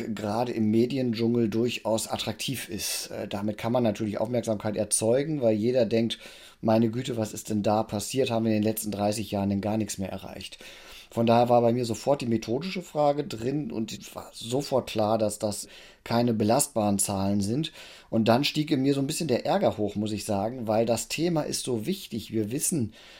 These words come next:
dass Männlichkeitsvorstellungen und Geschlechterinszenierungen ein riesiger Risikofaktor für familiäre Gewalt sind. Und wenn das Thema dann mit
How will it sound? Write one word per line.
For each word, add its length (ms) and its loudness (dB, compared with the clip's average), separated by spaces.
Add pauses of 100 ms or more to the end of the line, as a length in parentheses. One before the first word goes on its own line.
(100)
dass 360 2
Männlichkeitsvorstellungen 1200 2
und 120 -4
Geschlechterinszenierungen 1400 -2
ein 60 0
riesiger 500 -2 (260)
Risikofaktor 720 -2
für 120 -8
familiäre 480 2
Gewalt 380 2
sind. 240 -2 (400)
Und 180 -2
wenn 180 2
das 260 0
Thema 480 2
dann 300 2
mit 280 0